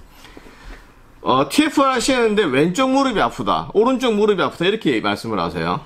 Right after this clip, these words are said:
그 이야기는 뭐냐? 양쪽이 동시에 똑같이 아프진 않고 한쪽이 아프다는 얘기거든요. 우선은 한쪽이 아픈데 한쪽이 아플 때 그 아픈 부위가 어떤 부위냐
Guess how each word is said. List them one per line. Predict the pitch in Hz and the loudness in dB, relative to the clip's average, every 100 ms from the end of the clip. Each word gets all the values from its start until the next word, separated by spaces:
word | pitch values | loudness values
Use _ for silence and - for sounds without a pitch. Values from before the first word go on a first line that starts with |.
| - - - - - - - - - - | -14 -20 -20 -20 -20 -20 -20 -20 -20 -8
그 | - | -2
이야기는 | 202 180 190 123 | 0 0 -2 -2
뭐냐? | 113 139 85 - - - - - - 120 | -2 -2 -4 -8 -20 -20 -20 -20 -6 -2
양쪽이 | 143 185 269 269 196 | 0 0 0 0 2
동시에 | 156 175 285 254 | 2 2 2 0
똑같이 | 233 269 269 285 | -2 0 2 0
아프진 | 202 233 220 190 | 0 0 0 -2
않고 | 170 185 | -2 -2
한쪽이 | 240 233 285 208 | -2 0 0 0
아프다는 | 147 160 123 95 | 0 0 0 0
얘기거든요. | 90 85 85 90 135 | -2 -2 -2 0 -2
우선은 | 95 101 170 - - - - - - - - - | 0 -2 -2 -6 -12 -20 -20 -20 -20 -20 -20 -8
한쪽이 | - 180 180 262 | -2 0 2 2
아픈데 | 160 - 170 214 131 80 131 - - - - - - - - | 2 0 0 0 -2 -4 -12 -20 -20 -20 -20 -20 -20 -16 -2
한쪽이 | 262 262 320 311 277 | 0 2 2 2 2
아플 | 160 - 214 214 | 0 0 0 2
때 | 226 | 0
그 | - 262 302 | 2 2 2
아픈 | 135 156 294 311 | 2 0 0 -2
부위가 | - 147 151 170 220 175 85 - _ _ _ - - - - | 0 2 4 4 2 0 -4 -10 _ _ _ -20 -20 -20 -2
어떤 | 143 160 - 302 254 | 0 0 2 2 2
부위냐 | 196 180 185 180 104 90 | 2 2 2 2 0 -4